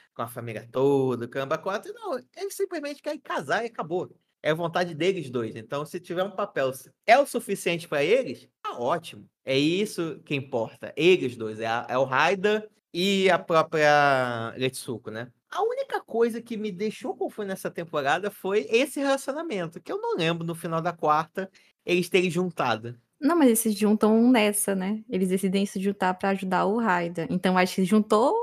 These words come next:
Speaker 2: pronto. <laughs> Esse foi o, o estopim, assim. Não teve realmente um, um começo na outra temporada, nem nessa.
Speaker 1: Ah, talvez seja a única parte que eu não tenha entendido, tipo, "Pô, mas você tá na friend zone agora, você já tá namorando ela?"
Speaker 2: <laughs>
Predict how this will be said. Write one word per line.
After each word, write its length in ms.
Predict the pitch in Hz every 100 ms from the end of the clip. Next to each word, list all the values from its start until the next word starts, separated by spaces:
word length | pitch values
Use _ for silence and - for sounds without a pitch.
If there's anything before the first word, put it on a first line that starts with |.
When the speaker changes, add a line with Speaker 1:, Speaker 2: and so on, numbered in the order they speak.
| 480 453
Speaker 2:
pronto. 360 | - 427 262 285
<laughs> 140 | 302
Esse 200 | - 294
foi 180 | - 269
o, 400 | 302 330 269 247 -
o 80 | 240
estopim, 540 | 240 254 262 247 220
assim. 560 | 214 - 202 202 208 214 _ -
Não 120 | 208
teve 280 | 196 196 202
realmente 560 | 190 190 185 185 190
um, 300 | 185 175 170 - -
um 80 | 185
começo 560 | - 202 180 170 -
na 100 | 180
outra 120 | 170 -
temporada, 420 | 175 165 165 165
nem 140 | 165
nessa. 460 | 196 156 160 - 180 _ _
Speaker 1:
Ah, 260 | 359 147
talvez 420 | - 147 135 147 151
seja 380 | 160 151 156
a 60 | 147
única 320 | 147 156 160
parte 640 | - 123 120 120 - 123 123 _ -
que 100 | 123
eu 40 |
não 100 | 123
tenha 160 | 131 127
entendido, 360 | 131 123 127
tipo, 300 | 127 110 _
"Pô, 160 | - -
mas 320 | 120 117 - -
você 120 | 302
tá 160 | 285
na 140 | 339 330
friend 320 | 254 247 196
zone 320 | 127 139 190
agora, 260 | 123 123 127
você 160 | 135
já 140 | 123 120
tá 220 | - 123
namorando 520 | 120 120 107 110 135
ela?" 220 | 110 151
Speaker 2:
<laughs> 800 | 143 175 220 - - - - -